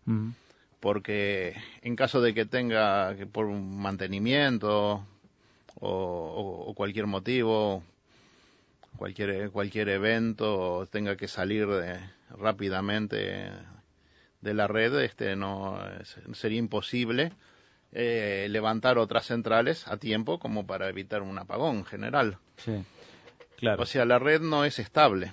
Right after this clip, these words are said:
Speaker 1: Ujú.
Speaker 2: Que ese es un problema que también se da con las energías, eh, con las fuentes alternativas,
Speaker 1: Mm.
Speaker 2: pero por otros motivos. Por ejemplo, energía eólica o energía solar dependen de condiciones climáticas.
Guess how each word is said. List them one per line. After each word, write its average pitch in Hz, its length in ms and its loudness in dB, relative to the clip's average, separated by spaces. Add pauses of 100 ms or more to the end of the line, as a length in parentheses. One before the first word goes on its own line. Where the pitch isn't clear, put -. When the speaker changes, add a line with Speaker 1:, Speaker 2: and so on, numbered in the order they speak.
(120)
Speaker 1:
Ujú. 113 340 -2 (840)
Speaker 2:
Que 151 80 2
ese 180 140 2
es 175 80 0
un 180 100 2
problema 175 480 8
que 175 100 4
también 147 380 4
se 156 180 4
da 151 180 6
con 175 200 -2
las 151 180 0
energías, 117 760 4
eh, 110 300 2
con 113 160 2
las 104 120 2
fuentes 113 320 2
alternativas, 98 960 0
Speaker 1:
Mm. 101 200 -16 (160)
Speaker 2:
pero 104 200 2
por 107 140 2
otros 110 240 2
motivos. 104 640 -2 (460)
Por 95 120 -8
ejemplo, 110 300 0
energía 110 440 6
eólica 117 460 8
o 107 80 2
energía 104 340 0
solar 123 480 6
dependen 113 440 0
de 107 80 0
condiciones 101 500 -6
climáticas. 101 760 -2